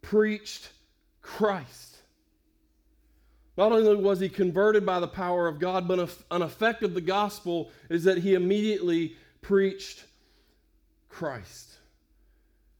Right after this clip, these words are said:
And when by the power of God you realize that the very one you've been rebelling against has your best in mind,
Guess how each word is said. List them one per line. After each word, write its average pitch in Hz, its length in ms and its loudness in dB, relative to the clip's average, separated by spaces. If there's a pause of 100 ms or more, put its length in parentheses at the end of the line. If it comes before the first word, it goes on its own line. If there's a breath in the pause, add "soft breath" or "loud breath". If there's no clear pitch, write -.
(100)
And 143 200 -4
when 185 220 2
by 196 200 2
the 196 80 0
power 196 480 2
of 156 140 -4
God 196 280 0
you 175 140 -6
realize 185 520 2
that 151 100 -8
the 160 80 -6
very 190 260 2
one 185 300 0
you've 185 100 -6
been 175 180 4
rebelling 170 520 0
against 151 520 -4 (500)
has 165 240 -2
your 185 120 4
best 185 400 0
in 160 180 2
mind, 135 600 -4